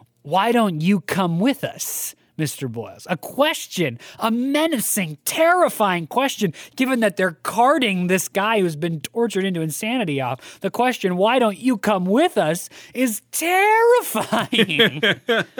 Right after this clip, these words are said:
Speaker 1: But it's a question. It's a way
Speaker 2: Mm-hmm.
Speaker 1: that he bounces that,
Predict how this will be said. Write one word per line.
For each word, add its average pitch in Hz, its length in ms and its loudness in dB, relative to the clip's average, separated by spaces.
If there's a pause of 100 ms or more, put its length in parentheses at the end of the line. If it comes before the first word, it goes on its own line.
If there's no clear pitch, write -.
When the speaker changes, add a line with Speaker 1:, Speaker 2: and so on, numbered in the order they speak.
(120)
Speaker 1:
But 247 120 4
it's 240 140 0
a 254 60 0
question. 277 600 -2 (420)
It's 175 160 -4
a 190 60 4
way 175 240 2
Speaker 2:
Mm-hmm. 135 60 2
Speaker 1:
that 185 100 0
he 185 120 -2
bounces 175 880 -2
that, 160 300 -2